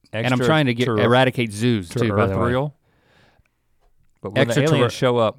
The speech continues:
Speaker 2: if they're not as smart as us, we put them in zoos. We let all the a-, aliens, we
Speaker 1: Or
Speaker 2: let all
Speaker 1: vice
Speaker 2: the,
Speaker 1: versa.
Speaker 2: we let all the animals out and we put aliens in the zoos.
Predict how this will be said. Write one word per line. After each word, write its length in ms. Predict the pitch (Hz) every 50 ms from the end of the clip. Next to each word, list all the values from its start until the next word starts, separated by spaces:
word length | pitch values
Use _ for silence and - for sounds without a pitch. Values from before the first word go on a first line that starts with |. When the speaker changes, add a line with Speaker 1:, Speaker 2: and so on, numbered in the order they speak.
| 104 101
Speaker 2:
if 140 | 98 -
they're 180 | - 110 113 117
not 200 | 113 117 110 98
as 60 | 98 -
smart 220 | - 110 107 101
as 80 | 90 87
us, 140 | 90 82 -
we 60 | 92
put 220 | 85 - 110 80 78
them 180 | 92 104 101
in 100 | 87 80
zoos. 360 | 78 - - - - - - _ _ _ _ _ _ _ _ _ -
We 60 | 104
let 160 | 101 117 120 117
all 160 | 113 117 113
the 80 | 104
a-, 280 | 95 98 107 117 123 - -
aliens, 480 | 110 127 143 143 113 95 85 85 85 -
we 80 | 110
Speaker 1:
Or 60 | - 120
Speaker 2:
let 100 | 131 127
all 60 | 120
Speaker 1:
vice 120 | 117 110 107
Speaker 2:
the, 60 | 107
Speaker 1:
versa. 200 | 110 110 107 110
Speaker 2:
we 60 | 101
let 100 | 123 131
all 160 | 135 123 113 95
the 120 | 98 92
animals 360 | 95 104 117 117 107 98 87 92
out 120 | 90 87
and 80 | - 87
we 60 | 87
put 180 | - - 95 85
aliens 340 | 90 90 87 87 85 82 82
in 100 | 85 80
the 80 | 78 78
zoos. 340 | 80 78 76 76 - -